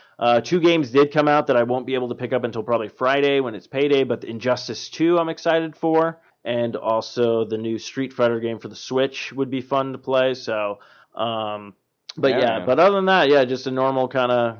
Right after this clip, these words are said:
Speaker 1: kinda weeks and stuff like that. I'm trying to think of anything. So Pat and I, yeah, we went to, we probably talked about this, we went to Huss
Speaker 2: Mm-hmm.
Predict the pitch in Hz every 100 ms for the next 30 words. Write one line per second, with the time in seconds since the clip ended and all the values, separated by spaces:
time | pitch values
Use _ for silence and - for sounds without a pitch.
0 | 107 - 123 113 120 131 - 104 120 110
1 | 110 107 110 107 160 170 - 151 127 127
2 | 123 120 127 185 202 160 139 127 131 147
3 | 143 - 143 135 127 117 147 143 135 120
4 | 120 117 110 120 120 113 113 120 120 -
5 | _ - 117 107 107 98